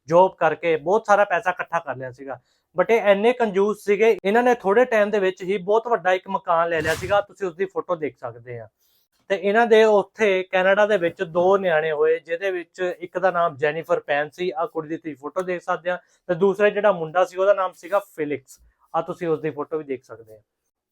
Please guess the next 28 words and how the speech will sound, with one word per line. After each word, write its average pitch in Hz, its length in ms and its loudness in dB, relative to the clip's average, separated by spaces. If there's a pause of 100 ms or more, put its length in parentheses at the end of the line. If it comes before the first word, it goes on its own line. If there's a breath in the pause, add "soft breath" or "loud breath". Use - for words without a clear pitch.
(100)
ਤੇ 185 60 -6
ਜਿੱਦਾਂ 190 300 0
ਕਿ 233 100 -2
ਤੁਹਾਨੂੰ 220 220 0
ਸਭ 208 220 0
ਨੂੰ 247 140 0
ਪਤਾ 185 400 2
ਵੀ 180 200 -8 (260)
ਮਾਂ 165 260 2
ਪਿਓ 185 240 0
ਆਪਣੇ 185 220 -2
ਬੱਚਿਆਂ 160 360 -2
ਨੂੰ 196 140 -2
ਲੈ 170 160 0
ਕੇ 175 320 -6 (400)
ਕੁਝ 202 240 2
ਸਟ੍ਰਿਕਟ 214 480 2
ਹੁੰਦੇ 175 400 0
ਆ, 170 200 2
ਵੀ 185 140 -6
ਕੁਝ 180 240 -10
ਗਲਤ 160 320 -4
ਕੰਮਾਂ 175 320 -4
ਦੇ 170 80 -4
ਵਿੱਚ 165 200 -10
ਨਾ 165 140 -6
ਪੈ 160 200 -4
ਜਾਵੇ, 156 360 -2